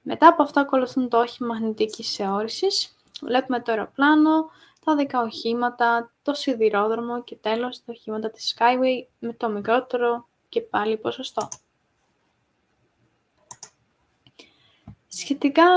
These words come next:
με τη μεταφορική ικανότητα βλέπουμε όμως ότι το μεγαλύτερο ποσοστό το έχουνε τα οχήματα της Skyway. Όμως είναι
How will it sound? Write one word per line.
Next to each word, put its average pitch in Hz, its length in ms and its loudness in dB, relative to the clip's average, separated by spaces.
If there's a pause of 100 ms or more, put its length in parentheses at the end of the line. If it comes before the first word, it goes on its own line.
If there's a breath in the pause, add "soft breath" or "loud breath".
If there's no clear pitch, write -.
(760)
με 262 160 2
τη 254 180 2
μεταφορική 240 640 2
ικανότητα 269 680 4
βλέπουμε 269 800 2
όμως 240 380 -4
ότι - 160 -20
το - 100 -6
μεγαλύτερο 233 600 -2
ποσοστό 262 580 -4
το 285 100 -2
έχουνε 285 500 2
τα 285 180 -2
οχήματα 233 440 -4
της - 280 -12
Skyway. 226 520 2 (1500 loud breath)
Όμως 269 440 6
είναι 269 260 4